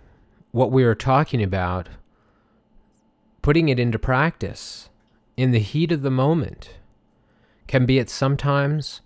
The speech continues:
impossible, daunting. How can I possibly put any of this into practice when in the moment so many feelings are arising, so many things are coming up that are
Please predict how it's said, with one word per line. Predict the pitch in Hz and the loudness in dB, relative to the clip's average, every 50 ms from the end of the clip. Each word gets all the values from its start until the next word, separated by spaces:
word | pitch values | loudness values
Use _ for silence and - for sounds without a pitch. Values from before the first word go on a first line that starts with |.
| _ _ _ _ _ _ - | _ _ _ _ _ _ -2
impossible, | 139 135 - - 131 123 123 120 - - 101 85 80 80 - _ _ _ _ _ _ _ _ _ _ _ _ _ _ _ _ _ _ _ _ _ - - 107 | -2 0 0 2 0 0 0 0 -2 -6 -8 -8 -8 -10 -12 _ _ _ _ _ _ _ _ _ _ _ _ _ _ _ _ _ _ _ _ _ -18 -12 -4
daunting. | 98 131 127 131 135 127 - - 101 80 80 80 - _ _ _ _ _ _ _ _ _ _ _ _ _ _ _ _ _ _ _ _ _ _ _ _ _ _ _ _ _ _ _ - | 0 2 2 4 2 0 0 -4 -6 -6 -6 -10 -14 _ _ _ _ _ _ _ _ _ _ _ _ _ _ _ _ _ _ _ _ _ _ _ _ _ _ _ _ _ _ _ -6
How | 107 120 151 139 | -2 0 0 0
can | - - 170 147 139 139 | 0 0 0 0 2 0
I | 131 117 127 127 120 | 0 0 0 -2 -2
possibly | - - - 143 147 147 - - 123 107 117 107 104 104 101 _ _ _ _ - | -2 -2 0 0 0 0 -2 -4 -4 -2 -2 -2 -2 -4 -6 _ _ _ _ 2
put | - 139 135 135 - _ - | 2 2 2 2 -4 _ -6
any | 120 131 156 170 160 | -2 0 2 2 2
of | 135 113 107 | 2 0 0
this | 117 120 - - | -2 -4 -4 -2
into | 123 117 110 113 | -4 -4 -4 -4
practice | - - 123 120 120 117 - - - 92 82 - - - - - _ _ _ _ _ _ _ _ | -2 0 0 2 0 0 -2 -6 -10 -10 -10 -10 -16 -16 -16 -18 _ _ _ _ _ _ _ _
when | - 110 113 117 113 110 110 110 107 107 104 _ _ _ _ _ _ _ _ _ _ _ _ _ - | -4 -2 0 2 2 2 0 0 -2 -4 -8 _ _ _ _ _ _ _ _ _ _ _ _ _ 0
in | 139 143 147 | 2 4 4
the | 151 | 6
moment | 135 135 135 139 147 156 156 135 98 73 76 - - _ _ _ _ - | 6 6 6 6 6 6 4 2 -2 -4 -6 -10 -14 _ _ _ _ -14
so | - - - 147 151 | -6 0 2 4 4
many | 160 151 147 135 | 4 4 2 2
feelings | 131 - - 143 147 156 160 151 139 123 120 104 110 | 0 -2 -2 0 2 2 2 2 2 2 0 0 0
are | 104 98 98 | 0 0 -2
arising, | 95 95 90 90 90 87 - - 82 85 101 | -2 -2 -2 -2 -2 -4 -6 -8 -10 -8 -8
so | - - 139 139 | -4 -2 0 0
many | 156 160 147 139 | 2 2 0 -2
things | 131 - 147 139 139 135 - 113 | -2 -2 -2 -2 -2 -2 -2 -4
are | 113 | -8
coming | - - 135 123 120 117 113 | -6 -4 -2 -2 0 0 0
up | 120 131 139 - - | 0 -2 -2 -2 -2
that | - 107 101 | -4 -2 0
are | 101 101 95 95 | 0 -2 -2 -4